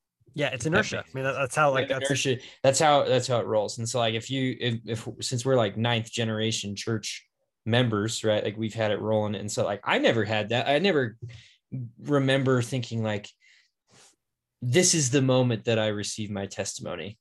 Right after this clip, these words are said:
Speaker 2: Like, I don't, I've never had one of those moments in my life. It's always just been, like, every so often I feel the Spirit. I'm like, "Yep, that's
Speaker 1: Yeah.
Speaker 2: it."
Speaker 1: Oh,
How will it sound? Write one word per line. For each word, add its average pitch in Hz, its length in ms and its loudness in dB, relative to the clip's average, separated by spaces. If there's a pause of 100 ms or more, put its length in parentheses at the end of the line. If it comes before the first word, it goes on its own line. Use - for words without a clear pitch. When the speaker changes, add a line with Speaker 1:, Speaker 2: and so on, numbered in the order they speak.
Speaker 2:
Like, 120 100 2
I 143 80 6
don't, 175 180 4
I've 139 140 -2
never 147 160 0
had 131 220 0
one 120 100 -2
of 104 60 -4
those 104 180 -6
moments 107 440 -4
in 101 60 -8
my 92 100 -10
life. 98 280 -4
It's 113 120 -6
always 117 280 4
just 104 180 -6
been, 107 120 -2
like, 98 240 -4
every 120 180 2
so 117 180 0
often 113 300 0
I 104 80 -4
feel 104 200 -6
the 101 60 -6
Spirit. 107 240 -2
I'm 107 60 -4
like, 101 140 -2
"Yep, - 140 2 (160)
that's 117 180 0
Speaker 1:
Yeah. - 60 -2
Speaker 2:
it." - 80 -20 (360)
Speaker 1:
Oh, 190 180 6